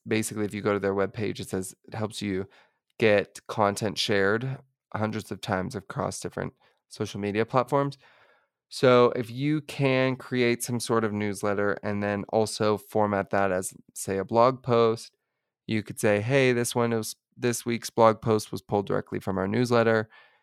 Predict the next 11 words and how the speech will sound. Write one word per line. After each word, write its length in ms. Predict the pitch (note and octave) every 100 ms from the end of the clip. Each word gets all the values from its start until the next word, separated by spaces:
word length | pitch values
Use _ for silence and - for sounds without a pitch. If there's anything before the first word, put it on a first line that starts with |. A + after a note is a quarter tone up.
| _ _
and 220 | - G#2+
then 100 | G#2
put 200 | G2+ B2
it 80 | B2+
on 180 | A#2 A2+
Q 240 | - A2+
Promote, 460 | G2+ G2+ A#2+ E3+ - _ _ _ _ _ -
boosts 640 | G2+ A#2+ B2+ B2+ - -
it, 340 | - D3+ E3+ - _ _ -
and, 480 | A2+ G#2 G2+ G2 F#2
uh, 520 | G2 F#2+ F#2+ F#2 F#2